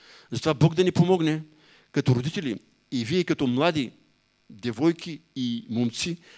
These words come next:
да развиваме правилните отношения с световника. Защото човешкото око е измамливо. И ние може да се подхлъзнем, и децата не може да се подхлъзнат. Обаче ако стоиме при извора на водата,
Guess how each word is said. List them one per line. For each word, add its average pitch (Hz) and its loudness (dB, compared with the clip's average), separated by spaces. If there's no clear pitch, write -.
да 135 -2
развиваме 147 0
правилните 160 2
отношения 147 0
с - -2
световника. 117 -4
Защото 160 0
човешкото 160 0
око 175 0
е 165 2
измамливо. 135 -4
И 117 -2
ние 135 0
може 170 -2
да 156 -6
се 180 -4
подхлъзнем, 185 -2
и 127 0
децата 156 0
не 156 2
може 143 0
да 123 -4
се - -6
подхлъзнат. 107 -6
Обаче 156 2
ако 131 2
стоиме 175 -2
при 135 2
извора 170 -2
на 185 -6
водата, 175 -6